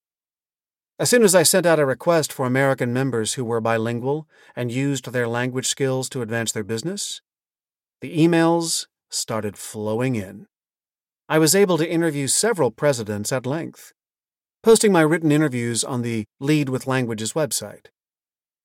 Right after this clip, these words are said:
Then, Marty called me and asked for something more. "What we'd really like are audio interviews." "Well, sure, that sounds cool," I said,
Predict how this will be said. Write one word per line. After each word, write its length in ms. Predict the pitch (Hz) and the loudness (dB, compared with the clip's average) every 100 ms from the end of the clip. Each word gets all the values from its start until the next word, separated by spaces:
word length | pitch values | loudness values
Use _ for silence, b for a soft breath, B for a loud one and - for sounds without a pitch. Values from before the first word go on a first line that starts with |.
| _ - | _ -4
Then, 460 | 131 107 104 147 - _ _ _ _ | -2 -2 -4 -8 -12 _ _ _ _
Marty 200 | 117 120 | -4 -4
called 360 | 120 123 117 110 | -2 2 2 2
me 300 | 107 104 143 _ _ _ | -4 -8 -10 _ _ _
and 140 | 147 123 | -6 -2
asked 240 | 110 - | -2 -4
for 100 | - | -6
something 360 | - 107 107 107 | -6 -6 -6 -6
more. 420 | 147 135 - - _ _ _ _ _ _ _ _ _ _ _ _ | -4 -4 -8 -18 _ _ _ _ _ _ _ _ _ _ _ _
"What 140 | 220 262 | 0 2
we'd 180 | 226 | 2
really 400 | 175 240 302 285 | 0 -2 -2 -2
like 360 | 190 151 143 131 | -2 0 -2 -4
are 340 | 147 151 135 127 _ _ _ - | -4 -2 -2 -4 _ _ _ -2
audio 720 | 247 277 147 104 101 - _ _ | 0 0 -2 -4 -6 -14 _ _
interviews." 720 | 139 113 98 98 101 - - _ _ _ _ _ _ - - | -6 -4 -6 -12 -14 -14 -14 _ _ _ _ _ _ -12 2
"Well, 340 | 220 139 117 _ _ _ _ - | 4 4 0 _ _ _ _ -8
sure, 400 | - 151 247 165 | -2 4 6 6
that 180 | 175 | 4
sounds 340 | - 170 123 - | 4 2 2 -2
cool," 460 | 120 107 127 247 _ _ _ - | -4 -2 -2 -4 _ _ _ -10
I 60 | |
said, 400 | 104 107 101 160 | -8 -8 -10 -14